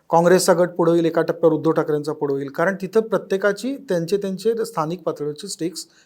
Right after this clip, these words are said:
खूप मोठ्या प्रमाणावर गुंतलेले आहेत. अशा जागा जर काढल्या तर ह्या तीन टप्प्यांची चाळणी बघितली तर आत्ता ज्या जागा शिल्लक आहेत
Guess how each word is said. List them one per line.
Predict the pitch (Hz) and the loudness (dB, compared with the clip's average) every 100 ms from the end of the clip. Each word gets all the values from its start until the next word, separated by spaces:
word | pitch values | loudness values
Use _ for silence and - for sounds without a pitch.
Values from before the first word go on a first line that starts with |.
| _ | _
खूप | - 208 | -10 0
मोठ्या | 185 - 160 | 0 0 -2
प्रमाणावर | 156 156 | -2 -6
गुंतलेले | 180 147 139 131 | -6 -8 -8 -10
आहेत. | 131 _ _ _ _ | -12 _ _ _ _
अशा | 160 - 247 | -2 4 6
जागा | 220 180 190 | 6 6 4
जर | 202 208 | 2 2
काढल्या | 185 147 143 | 2 2 -2
तर | 143 185 | -4 0
ह्या | 208 | 0
तीन | 220 - 247 | -2 -2 -2
टप्प्यांची | 240 240 - 196 190 190 220 | 0 -2 2 0 0 -4 0
चाळणी | 202 160 175 | 0 2 -2
बघितली | 156 131 147 | -4 -8 -12
तर | 160 | -8
आत्ता | 170 170 _ 214 | -8 -8 _ 0
ज्या | 220 233 | 2 2
जागा | 202 170 | 2 2
शिल्लक | 196 170 151 | 0 -4 -6
आहेत | 147 | -6